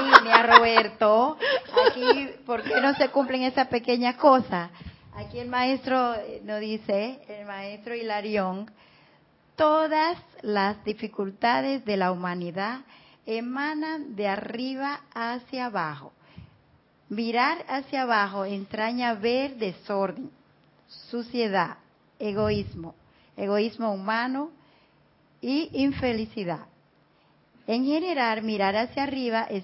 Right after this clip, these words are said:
extraña, primero que todo, ver la luz, como tú dijiste ahora. La luz, orden divino, perfección, esperanza y todo lo que es bueno. No hay nada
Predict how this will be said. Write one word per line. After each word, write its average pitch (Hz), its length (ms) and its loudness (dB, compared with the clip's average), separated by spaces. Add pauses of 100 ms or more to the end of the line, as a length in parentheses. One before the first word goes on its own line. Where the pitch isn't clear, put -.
(160)
extraña, 202 960 -4
primero 254 540 -6
que 208 140 -6
todo, 226 460 -6 (100)
ver 220 260 -4
la 220 220 2
luz, 202 540 -6
como 190 220 -12
tú - 140 -16
dijiste 196 380 -6
ahora. 170 400 0 (400)
La 208 240 6
luz, 262 480 4
orden 226 380 4
divino, 254 680 -2
perfección, 247 960 -4 (140)
esperanza 214 840 -6 (360)
y 233 140 -10
todo 311 300 4
lo 277 200 6
que 208 240 2
es 208 200 -8
bueno. 170 380 -2 (800)
No 233 200 -4
hay 277 200 0
nada 311 460 -2